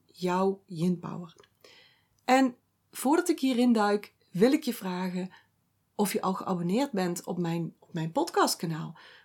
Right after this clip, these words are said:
En zo niet, doe dat dan meteen even, want dan mis je nooit meer een aflevering. En als je naar mijn podcast luistert, als je dat al eventjes doet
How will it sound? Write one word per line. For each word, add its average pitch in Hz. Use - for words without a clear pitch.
En 226
zo 226
niet, 320
doe 233
dat 320
dan 277
meteen 208
even, 170
want 233
dan 294
mis 302
je 302
nooit 247
meer 214
een 196
aflevering. 175
En 247
als 330
je 285
naar 233
mijn 240
podcast 247
luistert, 220
als 214
je 233
dat 214
al 208
eventjes 233
doet 226